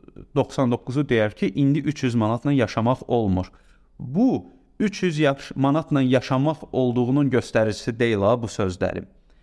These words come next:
Bir insanın özünə yanaşmasıdır. Pulun doğru idarə edilməsi ilə bağlı podkastda da demişdim.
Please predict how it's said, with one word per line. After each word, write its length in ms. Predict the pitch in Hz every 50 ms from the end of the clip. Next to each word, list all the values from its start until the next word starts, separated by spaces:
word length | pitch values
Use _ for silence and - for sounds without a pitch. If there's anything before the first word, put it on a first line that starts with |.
| _ _ _ _ -
Bir 160 | 147 214 226
insanın 600 | 220 190 165 147 - 143 131 139 196 247 214 -
özünə 320 | - 151 139 151 160 165
yanaşmasıdır. 800 | 170 156 147 135 123 113 - - 127 110 104 - 120 98 85 - - _ _ _ _ _ _ _ _ _ _ -
Pulun 260 | - 147 175 190 180
doğru 280 | 170 165 160 160 160
idarə 240 | 151 151 147 143 135
edilməsi 280 | 135 139 135 127 - 151
ilə 100 | 143 123
bağlı 200 | 123 123 165 190
podkastda 480 | - 175 - - - 127 - - 139 113
da 100 | 107 95
demişdim. 480 | 98 92 90 92 - - - 98 95